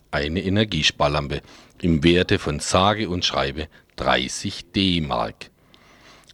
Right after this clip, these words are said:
Da müssen Weihnachten und Ostern tatsächlich auf einen Tag in der Fasnet zusammengefallen sein.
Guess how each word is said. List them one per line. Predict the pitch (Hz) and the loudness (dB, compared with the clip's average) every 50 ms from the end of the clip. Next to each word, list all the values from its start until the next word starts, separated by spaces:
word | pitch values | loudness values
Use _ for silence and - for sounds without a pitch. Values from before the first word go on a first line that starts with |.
| _ - | _ 0
Da | 78 76 | 0 2
müssen | 80 85 82 101 90 76 | 2 2 2 2 2 2
Weihnachten | 73 78 87 101 90 85 - - 123 | 2 4 4 4 2 2 4 4 6
und | 120 123 90 | 6 6 6
Ostern | 98 113 117 - 143 135 | 4 2 2 2 2 2
tatsächlich | 120 123 127 123 - 147 139 147 147 123 | 4 2 2 2 0 -2 -2 -2 0 0
auf | 147 143 123 | 0 0 0
einen | - 120 123 135 147 156 151 | 0 0 2 2 2 0 -2
Tag | - - - 87 92 92 - - - | 0 2 2 2 2 2 -2 -6 -8
in | 98 98 107 | -6 0 0
der | 131 127 | 0 0
Fasnet | - 95 85 85 - - 101 - | 2 0 0 0 0 -2 -6 -6
zusammengefallen | - 127 - - 87 82 78 78 - - - - 85 82 80 80 | -4 -2 0 0 0 0 -2 -4 -8 -6 -2 0 0 0 0 -2
sein. | - - 87 82 80 80 - | -2 0 0 0 0 -2 -4